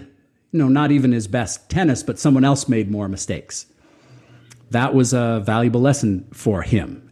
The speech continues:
and it affected his overall sense of the community. And I've, I had a similar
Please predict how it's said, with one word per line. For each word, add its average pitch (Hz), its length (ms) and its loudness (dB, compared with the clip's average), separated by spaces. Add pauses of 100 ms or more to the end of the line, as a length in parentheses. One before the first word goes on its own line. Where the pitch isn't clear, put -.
(140)
and 110 160 2
it 101 160 -6 (1040)
affected 120 600 -2
his 107 680 -2 (480)
overall 120 480 2
sense 131 520 0
of 101 440 -10
the 120 80 -4
community. 127 560 0 (200)
And 113 180 -2
I've, 131 440 0
I 123 200 -2
had 131 200 0
a 127 60 2
similar 127 540 0